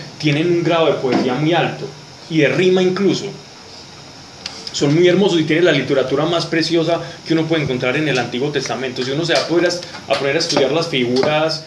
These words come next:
que utiliza él para la narración, es de una, de una perfección literaria impresionante, y una construcción, las del profeta Isaías. Y por eso es que, por eso es que es tan valioso, y porque no se reservó nada.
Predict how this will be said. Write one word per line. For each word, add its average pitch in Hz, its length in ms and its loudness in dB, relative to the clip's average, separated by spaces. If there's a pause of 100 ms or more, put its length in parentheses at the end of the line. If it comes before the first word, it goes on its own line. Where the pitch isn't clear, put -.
(200)
que 139 80 -10
utiliza 127 520 -4
él 147 160 0
para 143 180 2
la 123 120 0
narración, 143 760 0 (560)
es 127 360 -4 (320)
de 170 60 4
una, 170 280 4
de 143 120 -4
una 156 200 2
perfección 127 480 0
literaria 127 420 0
impresionante, 120 800 -4 (540)
y 151 80 -2
una 151 160 0
construcción, 135 560 -2 (800)
las 120 140 0
del 120 140 0
profeta 120 340 -2
Isaías. 107 520 -4
Y 131 40 -10
por 127 200 -2
eso 123 160 0
es 147 100 -2
que, 147 280 2 (160)
por 123 140 0
eso 123 80 -4
es - 80 -10
que 151 80 -2
es - 80 -4
tan 139 160 0
valioso, 113 440 0 (420)
y 160 80 0
porque 147 260 2
no 131 100 0
se 156 100 2
reservó 120 420 -2
nada. 120 360 -4